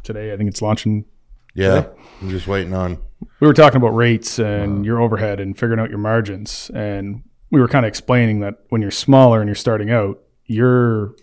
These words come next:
Speaker 1: percentage of margin is always gonna be higher to, uh, compared to your, your bottom line, your top line numbers,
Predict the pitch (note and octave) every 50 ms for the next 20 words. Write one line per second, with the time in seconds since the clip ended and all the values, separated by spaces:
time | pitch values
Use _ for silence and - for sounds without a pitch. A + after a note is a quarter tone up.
0 | _ - - - _ - - B2+ - - D#3 D3 C3 A#2 A2 G#2 G#2+ B2 C3+ C3+
1 | C3 A#2 G#2 G2+ G2+ G2 G#2 G#2+ A#2 A2+ A2 - - A2+ G#2+ G2+ G2+ G2 F2+ -
2 | A#2+ A#2+ A#2 A2+ G#2 G2 F#2+ F#2+ F#2+ - - - - _ _ _ _ _ _ _
3 | _ _ _ - - - G2+ G#2 G2+ G#2 - - A#2+ - B2+ A#2+ A#2 - A2 G#2+
4 | G#2 G2+ G2 F#2+ G2 G#2+ - - - G#2 F#2+ G2+ G#2+ G#2+ G2+ G2 G#2+ A#2 A#2 A2
5 | G#2+ G2 F#2+ - G#2+ G#2 - - A2+ G#2 G2 G2+ A2 A#2+ A2+ G#2 G2 G2 F#2+ -
6 | - -